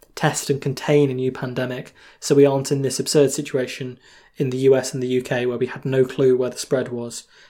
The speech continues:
Uh, we were only able to conduct a few hundred tests at most. You know, we could have a robust global system. Maybe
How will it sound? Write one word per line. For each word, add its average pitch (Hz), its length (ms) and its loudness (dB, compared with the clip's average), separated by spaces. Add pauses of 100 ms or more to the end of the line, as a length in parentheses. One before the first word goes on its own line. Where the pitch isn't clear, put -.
(200)
Uh, 120 140 -10
we 127 140 2
were 131 180 6
only 131 160 2
able 123 180 0
to - 100 -8
conduct - 340 -6
a 127 40 -2
few 131 200 0
hundred 123 300 -4
tests - 380 -8
at - 80 -8
most. 127 400 -10 (1600)
You 233 200 4
know, 156 120 8
we 156 140 6
could 156 140 2
have 151 240 0 (280)
a 156 60 0
robust 147 480 4
global 147 260 6
system. 151 420 -2
Maybe 147 400 2